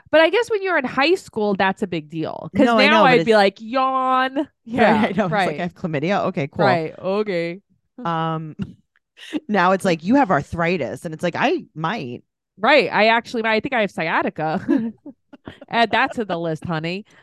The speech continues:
Speaker 1: <laughs>
Speaker 2: Oh, man.
Speaker 1: <laughs>
Speaker 2: So Jennifer was like, "No, I'm gonna do this." So Jennifer created a n-, a profile of,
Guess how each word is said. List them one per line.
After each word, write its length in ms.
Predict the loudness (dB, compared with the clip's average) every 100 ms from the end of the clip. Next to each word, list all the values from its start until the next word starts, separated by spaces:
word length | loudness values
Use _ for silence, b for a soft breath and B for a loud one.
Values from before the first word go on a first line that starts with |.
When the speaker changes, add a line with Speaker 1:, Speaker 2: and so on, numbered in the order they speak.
| b
Speaker 1:
<laughs> 100 | -4 -2 0 -2 -2 -4 -2 -6 -6 -16 _ _ _ _ 0 0 -2 -8 B B B -2
Speaker 2:
Oh, 540 | 0 2 2 2 0
man. 380 | 2 2 2 -2
Speaker 1:
<laughs> 120 | 0
Speaker 2:
So 320 | 2 4 4 2
Jennifer 600 | -4 -2 -2 -4 -4 -4
was 160 | -4 -6
like, 140 | -8
"No, 500 | -8 -6 -4 -4 -8 -8
I'm 140 | -6 -4
gonna 160 | -6
do 160 | -6 -8
this." 140 | -8
So 180 | -4 -6
Jennifer 500 | -4 -4 -4 -6 -12
created 420 | -8 -6 -6 -8
a 100 | -8
n-, 240 | -10 -10 -8
a 60 | -6
profile 600 | -4 -4 -4 -2 -2 -6 B B -8
of, 160 | -8